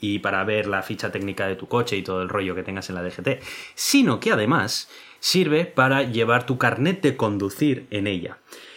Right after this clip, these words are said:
Ellos mismos avisan que de momento, eh, necesitas seguir llevando el carnet de conducir físico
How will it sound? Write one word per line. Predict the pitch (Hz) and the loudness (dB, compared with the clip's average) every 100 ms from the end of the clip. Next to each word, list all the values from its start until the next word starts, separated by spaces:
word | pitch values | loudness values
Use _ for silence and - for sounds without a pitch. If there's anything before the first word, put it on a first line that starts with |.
| - - - | -20 -20 0
Ellos | 160 208 147 | 4 4 4
mismos | 165 147 175 190 | 2 4 0 2
avisan | 113 113 135 127 143 | 2 2 2 2 0
que | 131 98 | 0 -2
de | 92 | 0
momento, | 95 107 170 127 117 151 - | 0 2 2 2 0 -2 -4
eh, | 107 107 104 101 98 98 101 | 0 2 2 2 2 0 0
necesitas | 107 - 104 131 135 143 | -2 -2 -2 0 2 2
seguir | - 113 127 147 123 | 2 0 2 0 0
llevando | 120 107 113 139 139 | 0 2 2 4 2
el | 107 104 | 2 0
carnet | 101 101 113 | -2 0 -2
de | 123 | -2
conducir | 127 117 107 101 110 - | 0 0 0 -2 -6 -6
físico | - 170 - 127 139 - - | -4 -2 -2 0 0 -2 -6